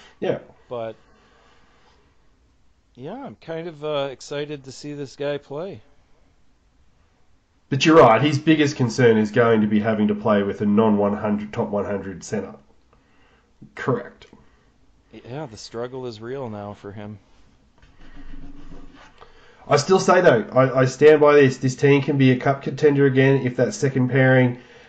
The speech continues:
Speaker 1: i-, is, is not a crater. The third pairing
Speaker 2: Okay,
Speaker 1: can,
Speaker 2: so,
Speaker 1: can be
Speaker 2: so let
Speaker 1: hidden.
Speaker 2: me, let's, let's get specific on that. How can they make it okay? Let's try.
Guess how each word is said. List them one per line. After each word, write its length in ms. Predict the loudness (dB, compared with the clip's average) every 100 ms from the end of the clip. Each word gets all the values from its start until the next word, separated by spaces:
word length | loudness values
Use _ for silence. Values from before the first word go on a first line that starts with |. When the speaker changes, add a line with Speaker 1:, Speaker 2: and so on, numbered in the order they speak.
| _ _ _ -18
Speaker 1:
i-, 40 |
is, 580 | -10 -8 -2 0 0 -4
is 240 | -6 -4 2
not 160 | 2
a 40 | 2
crater. 460 | 2 2 2 -2 -8
The 100 | -6
third 360 | 6 8 8
pairing 240 | 6 8 8
Speaker 2:
Okay, 180 | 6 4
Speaker 1:
can, 100 | 0
Speaker 2:
so, 180 | 2 2
Speaker 1:
can 80 |
be 100 | 2
Speaker 2:
so 80 | 2
let 80 | 2
Speaker 1:
hidden. 100 | 0
Speaker 2:
me, 280 | -2 -4 -6 -4
let's, 340 | -4 -4 -14 -12
let's 240 | -10 -8
get 160 | -8 -10
specific 540 | -10 -10 -8 -8 -6
on 160 | -8 -8
that. 180 | -10 -12
How 300 | -10 -4 -4
can 260 | -4 -10 -12
they 140 | -12
make 260 | -10 -12 -10
it 80 | -10
okay? 500 | -10 -8 -8 -8 -10 _ _ _ _ _ _ _ _ -20 _ _
Let's 340 | -10 -8 -8 -10
try. 520 | -6 -2 -2 -4 -8